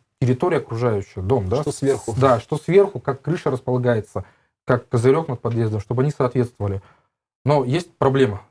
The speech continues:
Speaker 1: это сугубо проблема Нарьян-Мара. У нас к-, предложение гораздо меньше, чем спрос. Поэтому, если вас дом не устраивает, ну, ждите, пока вас пос-, вам построят дом, который вас устраивает. Поэтому люди покупают то, что есть.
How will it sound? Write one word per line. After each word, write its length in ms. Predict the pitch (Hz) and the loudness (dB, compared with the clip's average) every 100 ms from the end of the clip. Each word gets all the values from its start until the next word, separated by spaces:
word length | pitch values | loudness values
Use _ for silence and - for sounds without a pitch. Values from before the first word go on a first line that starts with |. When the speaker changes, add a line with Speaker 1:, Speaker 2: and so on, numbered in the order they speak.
| - | -8
Speaker 1:
это 220 | 101 - _ | -8 -8 _
сугубо 480 | - 123 165 165 123 - | -6 -2 0 -2 -4 -6
проблема 360 | 101 110 123 | -2 0 -2
Нарьян-Мара. 540 | 107 101 104 110 95 104 _ _ _ _ _ _ | -2 -2 -2 -2 -4 -8 _ _ _ _ _ _
У 60 | - | -2
нас 240 | 120 120 _ | -2 -2 _
к-, 100 | - - - | -16 -10 -4
предложение 720 | 117 120 123 208 190 117 110 _ _ - | 0 0 2 0 0 -6 -8 _ _ -4
гораздо 420 | 117 123 113 107 | 0 2 0 -2
меньше, 280 | 123 160 - | -4 -4 -6
чем 140 | 117 | -8
спрос. 320 | 107 - 104 92 _ - | -8 -6 -6 -6 _ -6
Поэтому, 280 | 107 120 | -4 -4
если 200 | 120 - | -4 -4
вас 180 | 113 110 - | -4 -4 -6
дом 140 | 120 107 | -6 -4
не 60 | |
устраивает, 640 | 107 - 240 220 160 120 - | -6 -4 -2 0 -2 -4 -10
ну, 180 | 147 175 139 113 | -12 -10 -10 -4
ждите, 280 | 123 135 | -4 -4
пока 220 | 131 113 120 | -6 -4 -4
вас 140 | 113 | -4
пос-, 140 | - 104 | -8 -6
вам 120 | 117 107 | -4 -4
построят 340 | 110 120 104 | -4 -4 -2
дом, 120 | 143 | -4
который 220 | - - | -4 -6
вас 140 | 110 101 | -4 -6
устраивает. 400 | 110 - 95 78 - _ _ _ _ _ | -8 -8 -8 -10 -18 _ _ _ _ _
Поэтому 540 | 117 120 123 110 107 98 | -4 -2 -2 -2 -2 -2
люди 200 | 143 143 | -2 -4
покупают 520 | - - 104 120 101 | -6 -6 -2 -2 -2
то, 100 | - | -6
что 220 | 117 - | -6 -4
есть. 240 | 104 95 | -2 -2